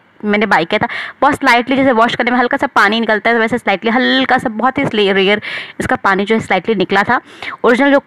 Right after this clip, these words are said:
क-, कुर्ती है वो भी मैंने आपको दिखाई हुई है। तो कलर वगैरह बहुत ही प्यारा खूबसूरत receive हुआ है। आपको इसमें green color भी available हो जाता है। Number आप pause करके video को note कर सकते हैं। बहुत ही प्यारा dark navy blue color भी available होता है आपको।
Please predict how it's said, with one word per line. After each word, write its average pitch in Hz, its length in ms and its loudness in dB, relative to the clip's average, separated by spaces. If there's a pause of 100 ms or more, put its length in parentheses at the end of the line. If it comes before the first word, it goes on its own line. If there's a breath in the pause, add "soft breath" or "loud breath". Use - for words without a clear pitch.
(120)
क-, 185 280 4 (840)
कुर्ती 240 260 0
है 294 60 2
वो 254 100 2
भी 247 100 0
मैंने 254 160 2
आपको 254 200 -2
दिखाई 220 460 0
हुई 240 200 4
है। 247 120 2
तो - 200 0 (100)
कलर 226 240 2
वगैरह 233 220 2
बहुत 202 280 0
ही 254 60 -4
प्यारा 196 320 2
खूबसूरत - 540 -2
receive 214 300 0
हुआ 208 180 4
है। 254 220 2 (840 loud breath)
आपको - 240 2
इसमें 285 260 2
green 269 200 4
color 262 200 2
भी 254 120 2
available 226 380 4
हो 240 60 6
जाता 233 280 2
है। 254 120 2
Number 233 300 2
आप 247 120 2 (180)
pause 220 200 4
करके 247 220 0
video 226 220 2
को 254 80 2
note 202 200 4
कर 208 120 -2
सकते 208 300 -2
हैं। 247 200 2 (800 loud breath)
बहुत 247 160 4
ही 302 40 4
प्यारा 285 200 4
dark 240 320 4
navy 233 240 2
blue 226 260 2
color 254 160 2
भी 240 140 4
available 226 340 2
होता 233 200 2
है 220 80 6
आपको। 254 320 0